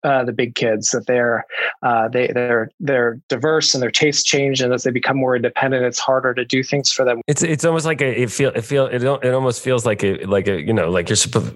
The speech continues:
Speaker 2: all the public media is, how do you teach kids to read?
Speaker 1: Yes.
Speaker 2: It's all these learning, you know, for little, like, infants, toddlers, the smallest, like, you know, y-, yummy banana, don't you feel sad? You're, I never thought, I never thought about it before, that there really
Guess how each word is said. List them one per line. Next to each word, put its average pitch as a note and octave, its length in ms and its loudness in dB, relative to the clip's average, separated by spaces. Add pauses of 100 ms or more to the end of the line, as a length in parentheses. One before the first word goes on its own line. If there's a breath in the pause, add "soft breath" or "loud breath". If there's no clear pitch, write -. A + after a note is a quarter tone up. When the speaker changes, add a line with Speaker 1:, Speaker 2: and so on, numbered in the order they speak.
(100)
Speaker 2:
all A#2+ 180 2
the A#2 80 -4
public G#2 340 -2
media G#2+ 280 2
is, F#2 240 -2
how G#2+ 140 0
do B2 60 2
you B2+ 60 2
teach B2 260 0
kids C3 220 0
to A2+ 140 -2
read? C#3 140 0
Speaker 1:
Yes. D3 280 0
Speaker 2:
It's G#2 160 -4
all A#2+ 140 2
these A#2 180 -4
learning, A#2 300 0
you A2+ 60 2
know, A2 120 2
for A2 160 0
little, C#3+ 320 0
like, B2 240 0
infants, B2 540 0
toddlers, A#2 720 0
the A2 100 0
smallest, A2+ 580 0
like, G#2 360 0
you A2 80 2
know, G2+ 360 2
y-, G#2 240 2 (120)
yummy A2 320 2
banana, G2+ 440 2
don't F#2+ 220 0
you G2 80 -2
feel G2 220 0
sad? G2+ 480 0
You're, F#2 200 2
I G2 120 2
never G#2 240 2
thought, G#2+ 240 0
I A2 60 0
never G#2 200 0
thought A2+ 220 2
about G#2 200 2
it F#2 100 0
before, F#2 260 0
that F2+ 100 0
there F#2+ 80 0
really G2 300 0